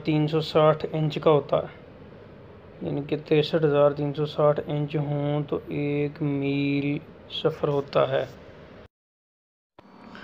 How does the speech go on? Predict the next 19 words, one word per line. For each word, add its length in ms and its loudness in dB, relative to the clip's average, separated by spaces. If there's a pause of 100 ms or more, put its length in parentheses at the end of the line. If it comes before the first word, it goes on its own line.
(520)
एक 300 4 (920)
मील 640 4
में 520 4
पाँच 480 2
हज़ार 300 2
दो 200 0
सौ 220 -2
अस्सी 560 2 (260)
फुट 460 2 (200)
होते 320 0
हैं, 220 -2 (600)
यानी 180 -2
कि 160 -2 (200)
बवंजा 400 2
सौ 160 -2
अस्सी 320 -4
फुट 340 -2
हों 200 2
तो 160 -8